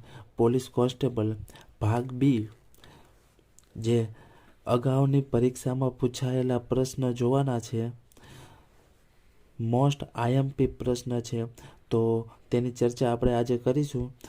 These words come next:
તો વીડિયોમાં છેલ્લે સુધી બન્યા રહેજો અને વીડિયોને લાઈક કરજો અને તમારા મિત્રને શેર કરજો.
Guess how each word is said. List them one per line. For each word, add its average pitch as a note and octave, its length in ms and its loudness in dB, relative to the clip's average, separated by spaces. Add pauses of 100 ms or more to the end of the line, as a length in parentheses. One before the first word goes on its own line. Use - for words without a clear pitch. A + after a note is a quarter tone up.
(260)
તો A2+ 160 4
વીડિયોમાં B2 640 2 (220)
છેલ્લે A#2+ 300 0
સુધી A#2+ 320 -2
બન્યા B2 320 2
રહેજો C3 400 0 (420)
અને A2+ 300 0
વીડિયોને B2 640 2 (200)
લાઈક A2+ 340 0
કરજો C3 460 0 (100)
અને A#2 180 -6
તમારા A#2 400 -2
મિત્રને A#2+ 680 -4 (680)
શેર A#2+ 220 2
કરજો. G#2 460 -4